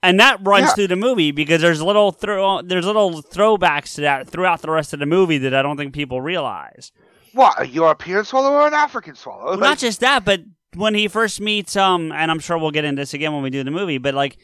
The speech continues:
Speaker 1: um, when he, when he meets, um, fuck, why am I blanking on the, the guy who's got the grate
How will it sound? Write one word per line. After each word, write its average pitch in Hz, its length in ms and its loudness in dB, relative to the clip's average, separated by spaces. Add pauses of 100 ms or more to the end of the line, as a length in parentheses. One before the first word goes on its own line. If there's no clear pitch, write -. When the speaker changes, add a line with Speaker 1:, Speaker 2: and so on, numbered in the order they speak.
(720)
Speaker 1:
um, 147 580 -2
when 165 140 -4
he, 170 280 0
when 170 160 -2
he 180 120 0
meets, 196 440 -4
um, 143 680 -6 (1200)
fuck, 196 220 -14
why 165 120 -6
am 185 80 -4
I 180 80 -4
blanking 170 400 -6
on 160 80 -6
the, 202 140 0
the 196 140 -4
guy 202 260 4
who's 190 160 0
got 190 160 -2
the 180 80 -6
grate 139 560 -4